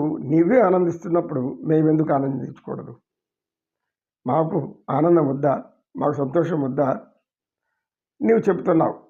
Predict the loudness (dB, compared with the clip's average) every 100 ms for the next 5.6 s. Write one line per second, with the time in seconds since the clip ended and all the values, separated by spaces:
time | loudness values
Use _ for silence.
0 | _ 2 4 2 2 2 4 4 0 -8
1 | _ _ _ _ _ _ 0 2 4 4
2 | 2 0 -2 -2 -2 0 -2 0 -4 -4
3 | -8 -8 -10 -16 _ _ _ -8 -4 -2
4 | -4 -8 _ _ _ _ _ _ -4 2
5 | 4 2 2 0 -2